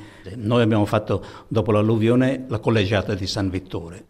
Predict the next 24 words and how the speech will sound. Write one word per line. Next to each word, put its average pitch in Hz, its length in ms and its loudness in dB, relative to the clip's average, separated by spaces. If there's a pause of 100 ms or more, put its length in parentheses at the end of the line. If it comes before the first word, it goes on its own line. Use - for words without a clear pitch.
(140)
Da - 160 -2
allora 117 380 4
via 92 260 -2
non 107 220 0
è 87 40 -4
più 95 140 -10
stato 101 340 -4
fatto 123 540 -4
un'analisi 92 600 -4
ispettiva. 98 600 -2
C'è - 220 -4
il 131 120 2
rischio 131 440 0
che 113 140 -4
quel 101 200 -6
giorno 110 300 0
che 107 100 -4
si 113 160 -4
farà 110 580 -2
bisogna 101 440 -2
fare 92 220 -4
un 101 120 0
intervento 92 480 -2
grosso. - 600 -4